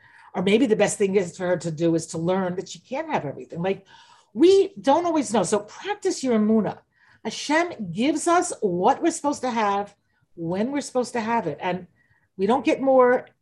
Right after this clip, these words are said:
than we're supposed to have. And that's good for us. And we don't get less. Um,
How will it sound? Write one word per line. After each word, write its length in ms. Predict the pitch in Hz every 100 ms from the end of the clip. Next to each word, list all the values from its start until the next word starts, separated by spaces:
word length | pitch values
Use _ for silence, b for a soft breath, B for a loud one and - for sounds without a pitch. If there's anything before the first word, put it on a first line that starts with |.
| -
than 140 | 220
we're 100 | 233
supposed 340 | 226 214 202 190
to 60 |
have. 380 | 170 165 190 - _ 165 -
And 120 | 180
that's 140 | 196 -
good 180 | 190
for 140 | - 143
us. 220 | 151 -
And 80 | 156
we 80 | 151
don't 180 | 180
get 160 | 220 214
less. 460 | 202 135 - - - _ _ b b b b b -
Um, 340 | 190 202 196